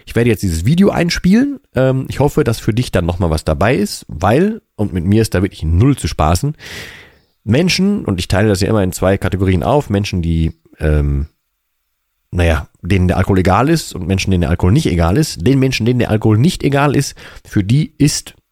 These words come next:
meiner Meinung nach, aus allen Erfahrungen, die ich hab machen dürfen, kontrolliertes Trinken einfach nichts. Also, damit habe ich den Spoiler vorweggenommen, aber, ähm, ich begründe das da nochmal und bringe Beispiele und deswegen, ich sag jetzt einfach mal Video beziehungsweise Ton ab.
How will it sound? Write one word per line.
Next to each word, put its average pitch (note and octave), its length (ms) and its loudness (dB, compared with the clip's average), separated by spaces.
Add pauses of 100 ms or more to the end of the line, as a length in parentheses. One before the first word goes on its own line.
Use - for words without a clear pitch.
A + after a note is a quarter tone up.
meiner G2+ 320 2
Meinung C#2+ 280 0
nach, B2+ 260 0
aus - 140 -6
allen B2 240 0
Erfahrungen, A2+ 320 0
die G2+ 40 0
ich - 80 -4
hab - 80 -2
machen G2+ 280 0
dürfen, G2+ 360 0
kontrolliertes F#2+ 480 0
Trinken F#2+ 300 -4
einfach - 380 -2
nichts. - 420 -2 (300)
Also, C#2+ 240 -2 (320)
damit F2 240 2
habe E2+ 80 0
ich - 80 -2
den E2+ 100 0
Spoiler F2+ 320 2
vorweggenommen, C#3+ 640 0
aber, A2 300 2 (480)
ähm, G2 160 0
ich F#2+ 100 -4
begründe B2+ 340 2
das G#2+ 140 2
da G#2+ 140 0
nochmal G#2 280 0
und F#2 80 -2
bringe F#2 160 0
Beispiele D3+ 560 2
und B2 60 -4
deswegen, F#2+ 500 -2
ich - 60 -16
sag - 160 -2
jetzt - 160 -4
einfach D#2+ 180 0
mal D2+ 300 2
Video C3+ 260 2
beziehungsweise G2+ 600 -2
Ton A2 240 2
ab. - 260 -4